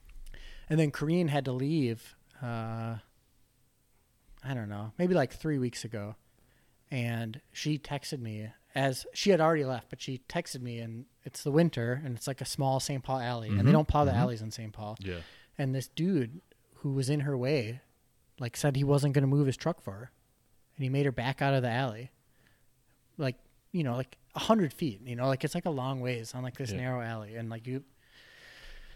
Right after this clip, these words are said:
Speaker 1: and I just, like, lost it. And I, like, came out in, like, my sweatpants and a sweatshirt and, like, tennis shoes, and there's, like, five guys out there, and I'm just, like, screaming at them. I'm like, "You can't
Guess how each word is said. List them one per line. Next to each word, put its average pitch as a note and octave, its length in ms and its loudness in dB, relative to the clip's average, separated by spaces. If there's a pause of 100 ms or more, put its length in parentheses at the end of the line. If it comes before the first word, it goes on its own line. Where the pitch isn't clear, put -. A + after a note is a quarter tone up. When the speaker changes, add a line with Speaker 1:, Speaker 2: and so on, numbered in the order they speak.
(540)
Speaker 1:
and C#3+ 100 2
I C#3+ 60 6
just, C3 140 -4
like, C3 140 -6
lost A#2 480 -4
it. G#2 160 -12 (240)
And B2 140 -4
I, C3 100 2
like, C3 160 0
came E3 280 0
out C#3 200 4
in, C3 100 -4
like, A#2 200 -10
my A#2 80 -10
sweatpants C#3 760 -6
and B2+ 100 -6
a A#2+ 40 -6
sweatshirt B2+ 600 -6
and, A#2 100 -8
like, G#2+ 220 -10
tennis A#2 280 -8
shoes, A2 460 -10
and B2+ 100 -10
there's, A#2+ 180 -6
like, A#2 140 -10
five A#2 340 -8
guys A2+ 280 -10
out G#2+ 200 -16
there, G#2 280 -14 (440)
and G#2+ 100 -10
I'm G#2+ 160 -10
just, - 220 -16
like, G2+ 200 -20
screaming E3 1080 2
at G#2+ 240 -6
them. G#2 320 -8 (520)
I'm C3+ 40 -6
like, A#2 200 -8
"You D3 100 -2
can't F3+ 520 0